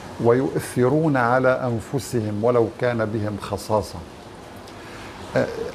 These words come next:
الإسلام يحرم تمامًا استغلال الآخرين، استغلال حاجة الآخرين من خلال تحريم الربا، لدرجة أن الله سبحانه وتعالى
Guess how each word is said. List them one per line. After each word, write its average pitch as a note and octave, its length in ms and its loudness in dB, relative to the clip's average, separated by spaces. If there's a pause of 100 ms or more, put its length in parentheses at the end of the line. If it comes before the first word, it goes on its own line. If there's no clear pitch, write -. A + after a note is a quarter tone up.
(120)
الإسلام F#3 880 2 (300)
يحرم E3+ 920 2 (100)
تمامًا D3+ 500 2 (100)
استغلال C3+ 680 2
الآخرين، A#2+ 680 0
استغلال A#2+ 540 -2
حاجة A2+ 380 0 (100)
الآخرين A#2+ 480 0
من A#2 160 -4
خلال B2 380 2 (100)
تحريم C3 440 -2
الربا، B2+ 420 2 (960)
لدرجة B2+ 600 4
أن B2+ 140 -2
الله A#2 220 2
سبحانه A2+ 320 -4
وتعالى A2 440 2